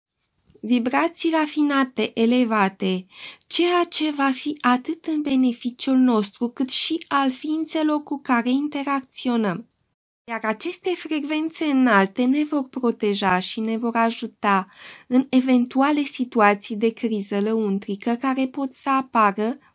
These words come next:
în viața noastră. Gândirea creatoare, imaginația noastră constructivă, entuziasmul nostru,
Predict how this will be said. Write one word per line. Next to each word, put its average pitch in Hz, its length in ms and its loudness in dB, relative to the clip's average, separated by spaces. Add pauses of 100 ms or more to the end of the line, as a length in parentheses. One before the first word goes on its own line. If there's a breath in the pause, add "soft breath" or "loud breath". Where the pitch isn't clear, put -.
(580)
în 269 160 0
viața 277 460 0
noastră. 180 760 -2 (1500)
Gândirea 277 720 6
creatoare, 220 1040 4 (260)
imaginația 269 880 -2
noastră 240 480 0
constructivă, 202 1200 -4 (320 soft breath)
entuziasmul 269 1000 0
nostru, 202 680 0